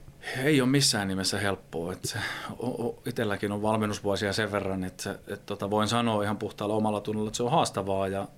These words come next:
siinä se tietyllä tavalla se hienous onkin. Ja me ollaan onnellisessa asemassa seurana, että meillä on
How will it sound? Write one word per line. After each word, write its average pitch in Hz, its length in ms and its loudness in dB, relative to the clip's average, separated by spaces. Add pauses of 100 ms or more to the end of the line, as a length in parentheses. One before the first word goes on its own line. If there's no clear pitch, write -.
(420)
siinä 101 260 -6
se 101 80 -8
tietyllä 101 340 -2
tavalla 101 220 -4
se 101 140 -4
hienous 98 460 2
onkin. 95 500 0 (840)
Ja 101 380 -2 (340)
me 135 80 0
ollaan 143 240 6
onnellisessa 135 560 2
asemassa 117 360 2
seurana, 110 500 2
että 101 120 -6
meillä 104 220 -2
on 104 260 -6